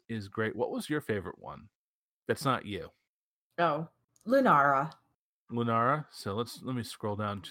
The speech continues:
Speaker 1: Lunara real quick. I have to look at these again to remind, to remind myself what my favorite one was.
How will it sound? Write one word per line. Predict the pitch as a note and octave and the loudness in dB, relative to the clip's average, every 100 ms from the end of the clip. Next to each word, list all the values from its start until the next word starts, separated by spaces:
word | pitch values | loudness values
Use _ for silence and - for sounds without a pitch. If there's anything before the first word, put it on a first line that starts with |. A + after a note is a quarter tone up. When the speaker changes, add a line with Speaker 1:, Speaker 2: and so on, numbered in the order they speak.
| F#2 | -12
Speaker 1:
Lunara | F#2 G#2+ A#2 A2 A2 | -8 -2 0 0 -2
real | G#2 | -4
quick. | - A2 - _ _ _ _ - | -2 -4 -4 _ _ _ _ 0
I | B2+ | 0
have | - | 2
to | |
look | A#2+ G#2+ | -2 -2
at | G2+ | -6
these | G#2 | -10
again | G2 G2+ | -6 -6
to | G2 | -4
remind, | F#2+ G2 G2+ - | -6 -6 -8 -8
to | - | -8
remind | G2+ G2 | -8 -8
myself | F2 F#2 - | -10 -12 -12
what | E2+ A#1+ | -14 -10
my | F#2+ A#2+ | -6 -4
favorite | A2 G#2+ F#2+ F#2 | -4 -6 -8 -10
one | G2 | -10
was. | F#2+ F#2 F#2 | -6 -6 -8